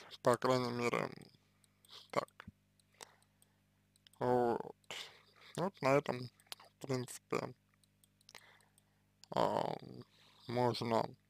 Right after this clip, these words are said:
закончить, ам,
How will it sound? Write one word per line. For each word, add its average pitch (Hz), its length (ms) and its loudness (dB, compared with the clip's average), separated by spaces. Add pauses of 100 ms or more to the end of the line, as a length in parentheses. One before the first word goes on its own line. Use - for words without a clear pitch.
(1400)
закончить, 147 840 4 (240)
ам, 127 540 -2